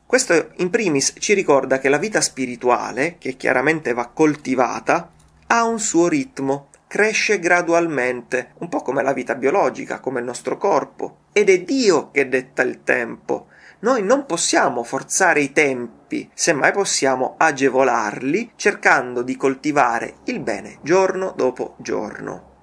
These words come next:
E senza scoraggiarci davanti ai fallimenti. Quante volte ci abbattiamo? E nonostante gli sforzi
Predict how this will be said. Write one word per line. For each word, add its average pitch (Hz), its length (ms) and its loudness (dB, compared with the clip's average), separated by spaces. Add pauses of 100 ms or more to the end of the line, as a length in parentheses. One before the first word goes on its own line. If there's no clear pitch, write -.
E 196 80 0
senza 269 320 2
scoraggiarci 190 1000 2
davanti 143 420 2
ai 180 60 0
fallimenti. 127 800 -6 (140)
Quante 147 220 2
volte 170 340 4
ci - 120 -4
abbattiamo? 131 720 -2 (220)
E - 160 -2
nonostante 147 540 0
gli 156 100 0
sforzi 208 640 0